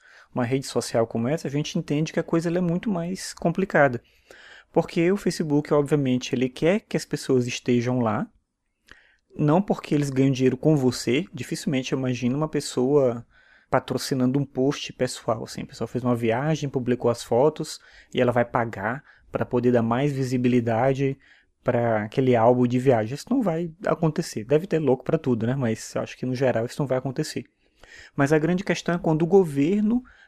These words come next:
passa a pagar por publicidade dentro do Facebook, né? Eu tô falando Facebook, mas a mesma coisa deve acontecer com o Twitter, né? Com outras redes sociais aí. Então a gente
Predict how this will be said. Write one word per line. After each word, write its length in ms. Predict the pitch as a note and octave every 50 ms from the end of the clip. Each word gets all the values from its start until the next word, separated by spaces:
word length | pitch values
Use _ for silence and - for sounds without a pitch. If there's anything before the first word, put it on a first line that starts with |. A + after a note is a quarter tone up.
| _ _ -
passa 500 | - B2+ C3+ D#3+ - - - F#3 F#3+ - - _ -
a 140 | - - -
pagar 720 | - _ - F3 F#3+ F#3 D#3 - C#3 D3 F3 G#3 B3 B3 _ _ _ _ _ _ _ _ _ _ _ _ _
por 240 | - - E3+ G3 G3+
publicidade 800 | - A3 G3+ F3+ F#3 F3 - - F#3+ E3 D3 C#3+ D3 D3+ E3 E3
dentro 400 | D#3 D3 C#3+ D3 D3 - E3 D#3+
do 180 | D3+ D3 D#3+
Facebook, 640 | E3 - - D3+ D3 - - F3+ D3+ B2+ B2 - - _ _ _ _ _ _ _ _ _
né? 200 | - B2+ D3 F3+
Eu 40 | A3
tô 80 | - D4
falando 180 | - - G3+
Facebook, 460 | G3+ F#3 F#3 - G3 E3+ G3 G3+ - -
mas 140 | D3 C#3
a 20 | D3
mesma 120 | D#3+ D#3+
coisa 160 | - E3 D#3
deve 120 | D3+ D#3 E3+
acontecer 380 | D#3+ E3+ D#3 - - - D#3
com 100 | D3 -
o 60 | C#3 C3+
Twitter, 560 | - C#3+ B2 B2 C3+ C3 - - A2 G#2+ - _ - - - - _ _
né? 160 | - B2 B2
Com 180 | B2 - C#3 B2
outras 360 | B2 B2 C3 C3 B2 A2 A2
redes 240 | - B2 B2+ B2 -
sociais 480 | - A#2 - - - A#2 G#2+ A2 A2+
aí. 140 | G#2+ G2+ G#2 _ _ _ _ _ _ _ _ _ _ _ _ _ _ _ _ _ _ _ - -
Então 200 | D#3 C#3 - D3
a 60 | D3+
gente 480 | C3+ D#3+ D#3+ - - F#3+ F3+ F3+ -